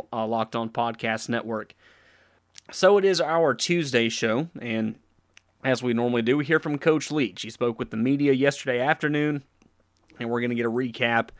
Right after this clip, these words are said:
of all the big things that he said during, uh, during his press conference.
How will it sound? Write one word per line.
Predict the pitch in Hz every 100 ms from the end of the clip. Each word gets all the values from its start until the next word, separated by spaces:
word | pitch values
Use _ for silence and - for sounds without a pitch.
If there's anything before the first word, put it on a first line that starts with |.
| - - - _
of | 127 123
all | 123
the | 117
big | 120 123 113
things | 123 120 113
that | 120 120 123 117
he | - 135 117
said | - - 120 117 113 113 - _ _ _ 113 113
during, | 131 135 135 127 123 117 113
uh, | 110 107 101 107 110 113
during | 127 180 156
his | 135 -
press | - 117 110
conference. | - 113 110 117 113 -